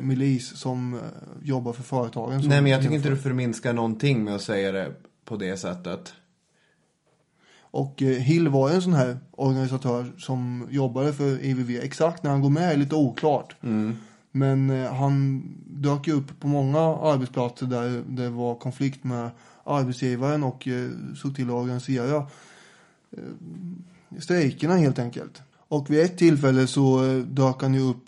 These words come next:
Speaker 1: på en fabrik där det var trehundra anställda som hade, de hade fått en ny förman som tydligen var från, ja, han var väl tysk. De kallade honom för den tyska djävulen. Han försökte sänka lönerna för dem och då blev de förbannade och, eh,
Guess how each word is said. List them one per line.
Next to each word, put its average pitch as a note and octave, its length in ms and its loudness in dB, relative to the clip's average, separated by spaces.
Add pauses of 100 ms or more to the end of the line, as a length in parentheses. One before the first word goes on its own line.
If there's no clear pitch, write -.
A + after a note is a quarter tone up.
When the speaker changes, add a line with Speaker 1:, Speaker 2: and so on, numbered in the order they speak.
(140)
Speaker 1:
på C3 140 0
en B2+ 340 -2
fabrik C#3+ 580 0
där C3+ 160 2
det C3 60 0
var B2+ 280 0
trehundra B2+ 760 2 (580)
anställda C#3+ 640 4
som C#3+ 200 2
hade, C3 420 4
de C3+ 180 0
hade C3+ 160 2
fått C3+ 320 -2
en C3+ 80 4
ny C3+ 200 4
förman D3+ 640 4
som C#3 140 0
tydligen B2+ 380 2
var B2 160 2
från, C3 160 -2 (640)
ja, A#2+ 160 -8
han B2 140 -6
var B2 60 -4
väl B2+ 100 -4
tysk. C#3 420 0
De C3 140 -2
kallade C3 240 0
honom B2 240 0
för B2 120 -6
den B2 120 -4
tyska C3 380 -2
djävulen. C3 480 2
Han B2 100 2
försökte B2+ 260 -6
sänka C3 400 0
lönerna C#3 380 4
för C3 180 -2
dem A#2+ 120 -6
och B2+ 60 -4
då C3+ 80 -2
blev C3 140 -2
de B2+ 80 -4
förbannade C3+ 600 0 (680)
och, - 560 -6
eh, B2 300 0